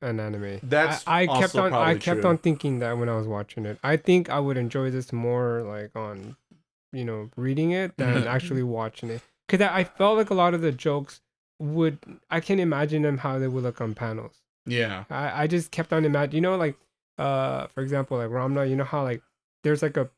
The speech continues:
Speaker 1: character in the background kinda saying a joke, you
Speaker 2: Mm-hmm.
Speaker 1: know? And that's the way this show was using its jokes. And I'm like, "I can imagine this character in the background." But in anime, you had to kinda, like,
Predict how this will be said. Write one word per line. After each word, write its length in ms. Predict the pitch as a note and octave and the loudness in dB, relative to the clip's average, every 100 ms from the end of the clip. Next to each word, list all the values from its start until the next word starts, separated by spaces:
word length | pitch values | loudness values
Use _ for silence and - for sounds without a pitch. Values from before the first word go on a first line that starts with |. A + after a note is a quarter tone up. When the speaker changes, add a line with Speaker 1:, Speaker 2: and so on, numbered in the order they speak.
| _ - | _ -4
Speaker 1:
character 260 | D3 - | -2 0
in 40 | D3 | 0
the 60 | |
background 320 | C3 C3+ D#3 C#3+ | 0 -2 -2 -2
kinda 160 | D#3 | -2
saying 200 | C#3 C#3+ B2+ | -2 -2 -2
a 60 | |
joke, 440 | G#2 C3 G#3 - - | -2 -4 -4 -10 -10
you 60 | B2 | -4
Speaker 2:
Mm-hmm. 160 | B2+ C#3 | 0 0
Speaker 1:
know? 180 | D3+ - _ _ D#3 | 0 -4 _ _ 0
And 100 | D#3 | 2
that's 200 | E3 - | 2 0
the 120 | E3 | 2
way 120 | D3 | 2
this 180 | C3+ B2+ | 2 -2
show 380 | - C3+ C3 B2 | -2 2 2 2
was 420 | A#2+ A#2 A2 - - - A#2+ C3+ | 2 0 -4 -12 -18 -18 -14 -4
using 380 | C3 C#3 C3+ B2+ | -2 0 0 0
its 180 | A2+ | -4
jokes. 300 | - D#3 C3 | 0 0 0
And 100 | C#3 | 0
I'm 100 | C3 | 0
like, 160 | A#2+ A#2 | 0 -2
"I 80 | C3 | -4
can 200 | D#3+ D3+ | -2 0
imagine 580 | C#3 C3 B2+ B2 A#2 A#2+ _ | 0 -2 -2 -4 -4 -10 _
this 160 | C#3 - | -8 -6
character 580 | - D3+ C3+ C#3+ C3+ B2+ | -4 -2 -2 -4 -2 -2
in 120 | C3 | -4
the 80 | B2+ | -4
background." 420 | B2 A#2+ B2 A#2+ | -4 -2 -4 -4
But 200 | B2 C3 | -4 -2
in 140 | C#3+ | -4
anime, 360 | C3+ F3+ A3+ F#3+ | 0 0 2 2
you 400 | D#3+ C#3 D3 D#3+ | 2 0 0 0
had 220 | D3+ C#3+ | 0 -2
to 80 | D3+ | -6
kinda, 240 | C#3 D3 B2+ | -6 -4 -2
like, 260 | A2+ - | -6 -10